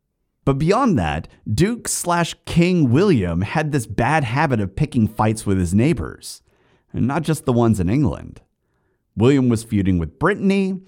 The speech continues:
and William's son, Robert Curthose, was currently trying to continue the Norman domination of Maine.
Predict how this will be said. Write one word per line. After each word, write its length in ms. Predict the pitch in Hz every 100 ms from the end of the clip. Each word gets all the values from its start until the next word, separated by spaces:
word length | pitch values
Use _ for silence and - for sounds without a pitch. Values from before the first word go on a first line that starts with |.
| - -
and 160 | - 110
William's 340 | 139 143 107
son, 500 | - 190 202 98 104 98
Robert 360 | 104 117 104
Curthose, 680 | - 208 233 95 78 80 95 - - -
was 180 | - 127
currently 460 | - 196 254 131 98
trying 320 | - 120 113
to 100 | 117
continue 440 | 113 95 113 117
the 100 | 107
Norman 320 | 110 107 107
domination 540 | 98 92 101 85 - 92
of 160 | 85
Maine. 560 | 104 165 110 60 53 92